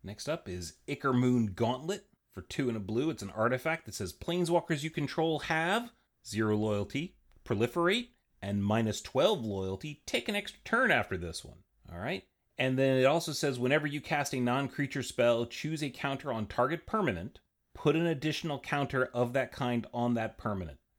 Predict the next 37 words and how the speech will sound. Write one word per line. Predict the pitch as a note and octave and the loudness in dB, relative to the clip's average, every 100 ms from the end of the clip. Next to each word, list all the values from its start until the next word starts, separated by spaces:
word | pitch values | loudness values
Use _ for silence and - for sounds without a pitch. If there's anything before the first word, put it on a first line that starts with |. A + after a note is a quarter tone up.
| - | -12
Okay. | F#2 F2 F#2 F2+ - _ _ | -10 -8 -6 -6 -10 _ _
So | - A#2+ A2+ | -2 0 0
even | D3 F#3 G#3 E3 | -2 -2 0 2
though | E3 D#3+ D#3+ D#3 C#3+ - _ _ - | 4 6 6 4 -2 -10 _ _ -10
we | A#2+ C3 | -4 -2
just | C#3 A#2+ - | -2 -4 -2
added | A#2+ C3+ C#3 - | 0 2 2 -2
some | C3 A#2+ | -6 -4
extra, | A#2+ - B2+ A#2+ A2+ | -6 -2 0 2 0
uh, | A2 F2 A2+ A2 | -2 -4 -4 -4
uh, | G#2+ G2+ | -2 -4
Planeswalker | F#2 B2+ A2+ C3+ B2+ B2 | -2 -2 0 2 2 0
abilities | A#2 B2 B2 A#2 | 2 2 2 -2
to | - | -2
your | A2 | -4
Planeswalkers, | G#2 A2+ A2 A#2+ B2+ C3+ A#2 | -4 -4 -2 -2 -2 -2 -4
that | A2+ G2 | -4 -2
doesn't | C#3 D3+ | -2 -2
change | B2+ C#3 B2 G2+ | -4 -2 -2 0
the | A#2 | -2
rule | G#2 A2 A2 G#2+ G#2 | 0 0 0 -2 -4
around | G2+ G#2 G#2 G2+ | -4 -4 -2 -2
the | F#2+ | -4
fact | - G#2 A2 | -4 -4 -4
that | F#2+ | -4
you | G#2 | -2
only | G#2 F#2+ | -2 -2
get | G2+ | -2
a | F#2 | -4
single | - G2+ G2+ | -4 -2 -2
activation | G2 - F#2 F#2+ - F#2+ | -2 -4 -4 -6 -6 -6
of | F#2 | -4
a | |
loyalty | F#2+ F#2 F#2 F2 F#2+ | -4 -4 -6 -6 -6
ability | F2+ F2+ F2+ F2 | -6 -6 -6 -8
per | E2 - | -8 -10
Planeswalker. | D#2+ - E2+ E2+ D#2+ D2+ D2 | -10 -8 -8 -6 -8 -10 -14